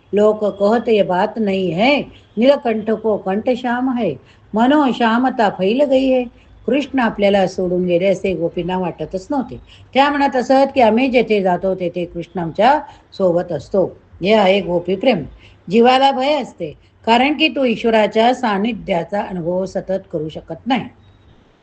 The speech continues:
आदितीचा कश्यपाशी संबंध झाला. कश्यप शब्दाचा अर्थ तर पहा,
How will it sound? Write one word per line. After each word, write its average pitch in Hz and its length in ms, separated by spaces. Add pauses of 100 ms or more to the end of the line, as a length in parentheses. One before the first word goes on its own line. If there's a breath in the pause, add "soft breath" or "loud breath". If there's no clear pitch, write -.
(180)
आदितीचा 240 720
कश्यपाशी 214 880
संबंध 214 460
झाला. 185 260 (380 soft breath)
कश्यप 247 460
शब्दाचा 208 540
अर्थ 185 220
तर 196 180
पहा, 277 260